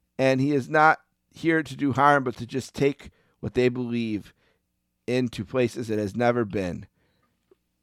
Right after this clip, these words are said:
Just a absolutely perfect Warrior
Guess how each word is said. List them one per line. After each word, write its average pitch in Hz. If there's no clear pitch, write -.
Just 143
a 107
absolutely 123
perfect 117
Warrior 113